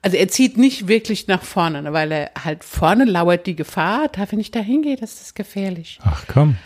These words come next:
Speaker 1: Also es ist wirklich ganz unterschiedlich, dann hat er wieder so zehn Minuten, da ist er ganz mutig, dann trabt er auch voran und wir sind auch heute, waren wir auch im Wald, konnten wir sogar ein Stück galoppieren, richtig schön zügig nach vorne, aber dann kommen auch wirklich so,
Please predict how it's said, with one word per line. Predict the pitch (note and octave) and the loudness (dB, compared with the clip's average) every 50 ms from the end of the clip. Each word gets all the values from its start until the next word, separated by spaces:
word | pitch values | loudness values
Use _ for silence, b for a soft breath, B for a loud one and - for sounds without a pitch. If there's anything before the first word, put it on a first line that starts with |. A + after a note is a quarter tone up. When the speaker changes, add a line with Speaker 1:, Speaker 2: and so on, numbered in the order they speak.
| B B | B B
Speaker 1:
Also | B - G3 F#3+ | B -2 -2 -2
es | A3 F#3+ | -2 -4
ist | - A#3+ A#3+ - - | -6 -8 -8 -2 -2
wirklich | C4+ C4 C#4 B3+ - - - - - _ _ _ _ _ _ _ _ _ _ _ _ - A3 | -2 -2 -2 -6 -8 -10 -16 -20 -20 _ _ _ _ _ _ _ _ _ _ _ _ -14 -4
ganz | G3 G#3 A3 B3 C#4 C4+ - | 0 2 2 2 2 0 -2
unterschiedlich, | - F#3+ A3+ B3 D#4 D#4 D4+ - - D#4 - D4 C#4+ - | -4 -2 -2 0 0 -2 -4 -2 -4 -4 -4 -6 -4 -2
dann | B3 A3 A3 G#3+ | -2 -2 0 0
hat | A3+ G#3 | 0 0
er | A#3 A3+ | 0 -2
wieder | A3+ G#3+ A3 G#3+ | 0 0 0 0
so | G3+ G3 G#3+ G#3+ G#3+ G#3 | 0 0 0 2 0 0
zehn | G#3 - - - - C4 A#3+ | -2 -6 -8 0 0 2 2
Minuten, | A#3+ A#3+ A#3 B3 B3+ B3 - - | 4 2 2 2 0 -2 -2 -2
da | A3+ | -2
ist | F#3 G3+ G3+ | -2 0 -2
er | G#3+ G3+ | -2 0
ganz | G3+ G3+ G3 - G#3 | 0 -2 -2 0 0
mutig, | G3 G3+ A#3+ C#4 - - G4+ G4 - | 2 2 2 2 2 2 0 0 0
dann | - G3+ F#3+ F#3+ | -2 -2 -2 -4
trabt | - - D#3+ D#3+ - - | -4 -4 -4 -4 -4 -4
er | F3+ D#3+ - | -6 -6 -6
auch | - - | -8 -12
voran | - - F#3 F3 G3+ A3+ D4+ F4 F#4 F4 C4+ | -8 -6 -6 -4 -2 -4 0 0 0 0 0
und | - - F#3 F#3+ F#3 E3+ - B B B B B B B B B | -2 -2 -4 -4 -4 -6 -10 B B B B B B B B B
wir | A#3+ A#3+ | 2 4
sind | G3+ B3+ A3+ - | 4 4 2 2
auch | E3 - - F3+ | -2 -2 2 2
heute, | G3 A3+ C#4+ D4+ - E4 D#4 C#4 | 2 4 2 2 2 0 0 2
waren | A#3+ A#3 A3 A3 | 2 0 0 0
wir | G3+ - | -2 -2
auch | G#3+ A#3+ | 0 0
im | A#3+ A3+ | 0 2
Wald, | A#3 A3+ A3 G#3 - - | 2 2 0 0 0 0
konnten | - G3+ - | -2 0 2
wir | - F#3+ F#3 | 0 0 0
sogar | F#3 F3+ D#3+ | 0 -2 -2
ein | D3 E3+ | -4 -4
Stück | - - - G3+ - | -4 -4 -4 -6 -2
galoppieren, | - E3+ D#3 D#3+ D3+ - - - C4 D4 D4+ C#4 | -2 -2 -2 -2 -4 -6 -6 -2 0 2 2 2
richtig | A#3+ - C4+ D#4+ - - A#3+ - | 2 2 2 0 0 -6 -8 -8
schön | - - C4 C#4 C4 B3+ | -2 -2 0 0 0 -2
zügig | - - - C4 B3+ A3+ A3+ - - | -4 -4 -2 -2 -2 -2 -4 -2 -2
nach | G3+ F#3+ - | -2 -2 -2
vorne, | - - G#3+ G#3+ A#3 B3 C4+ C#4 D4+ D4 B B B B B B B B B | -4 -2 -2 0 0 0 0 0 -2 -4 B B B B B B B B B
aber | - F#3 G3 | 0 2 2
dann | G3 A3 A#3 A3+ | 4 2 0 0
kommen | - - C#4 C4+ A#3+ | 2 4 4 4 4
auch | - G#3+ - - | 2 -4 0 0
wirklich | A#3+ B3 B3 C#4+ B3 - - | -2 0 0 -4 -6 -4 -4
so, | - A#3 A3+ A3 - - | -2 0 0 0 -2 -6